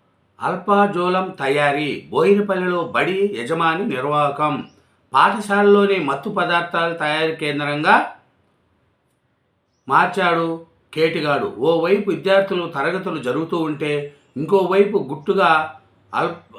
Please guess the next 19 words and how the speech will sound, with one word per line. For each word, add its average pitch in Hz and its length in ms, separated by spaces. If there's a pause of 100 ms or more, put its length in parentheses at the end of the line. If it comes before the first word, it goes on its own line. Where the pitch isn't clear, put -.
అల్ఫాజోలం 170 960
తయారు 156 320
చేస్తున్న 147 720 (400)
ఘటన 160 300
హైదరాబాదులోని 160 920
బోయినపల్లిలో 147 840
బయటపడింది. 127 1000 (640)
దెబ్బతిన్న 202 640
రోడ్లపై 175 540
పూర్తిస్థాయి 190 720
నివేదిక, 135 500 (760)
రహదారుల 214 540
పునరుద్ధరణకు 165 880
ఏడు 170 260
వందల 170 280
ముప్పై 147 340
రెండు 143 240
కోట్లు 160 480 (280)
అవసరము. 151 800